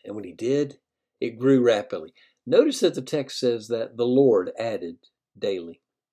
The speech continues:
With all that had happened with supernatural wonders, it's hard to imagine anyone reducing its power,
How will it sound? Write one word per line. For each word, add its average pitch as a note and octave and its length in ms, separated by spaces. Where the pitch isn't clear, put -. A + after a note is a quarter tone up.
With B2+ 140
all D#3+ 220
that D3+ 100
had C3+ 80
happened B2+ 360
with G#2+ 120
supernatural B2+ 760
wonders, A2+ 580
it's B2+ 120
hard C#4 220
to D3 80
imagine A#2 580
anyone C3+ 380
reducing G#2+ 500
its G#2 160
power, A2 480